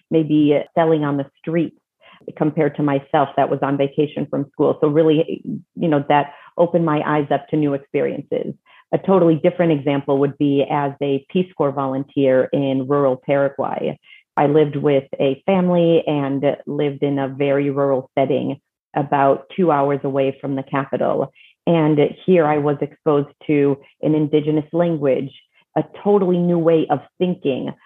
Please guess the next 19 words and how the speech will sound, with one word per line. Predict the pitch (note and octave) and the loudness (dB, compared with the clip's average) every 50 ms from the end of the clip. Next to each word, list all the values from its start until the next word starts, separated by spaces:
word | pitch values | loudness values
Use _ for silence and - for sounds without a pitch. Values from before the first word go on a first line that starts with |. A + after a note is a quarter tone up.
| _ _ _ | _ _ _
a | - D#3 | -6 -6
country | - - F#3 F#3 F#3 - - F3+ E3 | -4 -2 -2 -2 -2 0 -2 -2 0
that | D#3+ D#3 D#3 | 0 0 0
had | D#3 D#3 D#3 D#3 C#3+ | 2 0 0 0 0
the | D3+ D3 | -2 -2
longest | D3 D3 D3+ D3+ D#3 D#3+ D#3 D3 D3+ D3 D3 D3+ - _ | 0 2 2 2 2 0 0 0 0 -2 -2 -6 -6 _
dictatorship | - D3+ - - - E3 D#3+ D3 D3+ D3+ D3+ - D#3 D3 - | -4 -4 -4 -2 0 2 2 2 0 -2 -2 -2 -4 -2 -2
in | D3+ C#3+ C#3+ C#3+ - - | -4 -2 -2 -4 -4 -6
its | C#3 - _ - | -8 -8 _ -2
history, | E3+ E3 - _ - D3 C3 - - - - - _ - - _ - | -2 -2 -2 _ -4 -2 -2 0 -2 -4 -4 -8 _ -20 -20 _ -2
and | - D#3+ D#3+ | 0 0 0
obviously | - - D#3 D#3 D3 D#3 D#3 D3+ D3+ - D3+ D3+ D3+ D3 C#3+ C#3+ C#3 - - - _ _ _ _ _ - | 0 0 0 0 2 2 2 2 0 -2 0 2 2 4 4 2 2 0 -2 -8 _ _ _ _ _ -8
living | - - D#3 D#3 E3+ F3+ D#3+ D#3 D#3+ D#3 D3+ | -4 -2 0 2 2 2 2 2 2 2 0
in | - - D#3 D3 D3 D3+ | 0 -2 -2 -2 0 0
that | D3+ C#3+ C#3 C#3 - D3+ | 0 -2 -2 -2 -2 -4
environment | D3 C#3 C3 C#3 C#3 D3+ D#3 D3+ D3 D3 C#3 C3 C3 - _ _ | -4 -2 -2 -2 -2 -2 -2 -2 -2 -2 -4 -4 -6 -10 _ _
for | D3+ D3 C#3 C3+ - - | 0 0 0 -2 -4 -4
two | - D#3 | -4 -4
years | D3 C#3 C3+ C3+ C3+ C3 B2+ C3+ B2+ | -2 0 0 2 2 2 2 2 -2